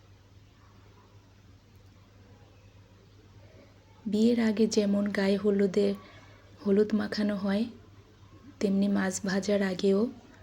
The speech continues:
মাছের গায়ে হলুদ লবণ মাখানো হয়। আমি সেই কাজটাই করে নিচ্ছিলাম। খুব ভালোভাবে লবণ, হলুদ আর মরিচের গুঁড়া মেখে নিলাম। এরপরে চুলায়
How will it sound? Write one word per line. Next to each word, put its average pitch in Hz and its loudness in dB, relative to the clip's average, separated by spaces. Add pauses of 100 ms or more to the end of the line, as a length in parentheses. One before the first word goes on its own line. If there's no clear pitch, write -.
(140)
মাছের 196 -2
গায়ে 196 0
হলুদ 190 -2
লবণ 190 0
মাখানো 180 -4
হয়। 175 -8 (840)
আমি 202 0
সেই 202 2
কাজটাই 214 -2
করে 196 0
নিচ্ছিলাম। 180 -4 (2750)
খুব 214 -2
ভালোভাবে 214 2
লবণ, 202 0
হলুদ 202 -2
আর 185 -2 (460)
মরিচের 190 0
গুঁড়া 190 2
মেখে 196 -2
নিলাম। 196 -2
এরপরে 196 -2 (880)
চুলায় 208 2